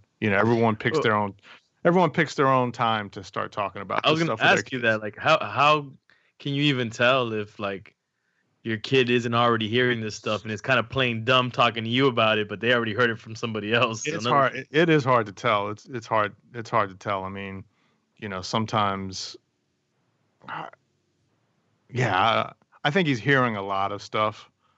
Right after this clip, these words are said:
Speaker 2: Yeah, I would
Speaker 1: Um,
Speaker 2: imagine.
Speaker 1: because out of nowhere, out of the blue, sometimes he'll just say,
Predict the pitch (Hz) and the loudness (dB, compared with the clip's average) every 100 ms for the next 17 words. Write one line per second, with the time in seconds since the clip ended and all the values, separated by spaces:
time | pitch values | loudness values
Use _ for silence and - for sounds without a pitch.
0 | _ 113 107 98 101 98 - 101 98 95 | _ -8 -2 -2 -2 -6 -10 -10 -8 -10
1 | 95 92 _ _ _ _ _ _ _ - | -14 -18 _ _ _ _ _ _ _ -10
2 | 131 110 101 95 98 110 104 104 101 104 | -8 -2 -4 -4 -6 -2 0 2 2 2
3 | 101 104 104 101 101 98 101 101 98 95 | 2 4 4 4 0 -2 -8 -8 -6 -6
4 | 104 92 107 101 - 110 110 107 110 - | -8 -2 -2 -2 -2 -2 -2 -4 -8 -4
5 | 110 107 | 0 0